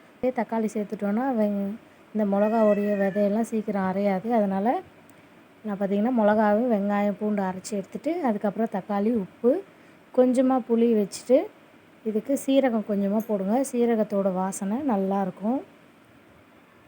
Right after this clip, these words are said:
இதையும் சேர்த்து நல்லா வழுவழுன்னு அரைச்சு எடுத்து வந்துடலாம் நம்ம. பாருங்க, இப்போ எதுவுமே வந்து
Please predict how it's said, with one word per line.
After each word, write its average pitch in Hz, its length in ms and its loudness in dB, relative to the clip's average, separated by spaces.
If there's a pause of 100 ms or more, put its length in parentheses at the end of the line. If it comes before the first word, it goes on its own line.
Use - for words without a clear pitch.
(460)
இதையும் 254 360 -2
சேர்த்து 220 340 0
நல்லா 208 380 -2 (280)
வழுவழுன்னு 202 560 2
அரைச்சு 190 320 -4
எடுத்து 196 260 -6
வந்துடலாம் 180 460 -6
நம்ம. 175 140 -8 (1700)
பாருங்க, 196 360 -4 (160)
இப்போ 214 260 -4 (180)
எதுவுமே 190 500 -2
வந்து 202 320 -2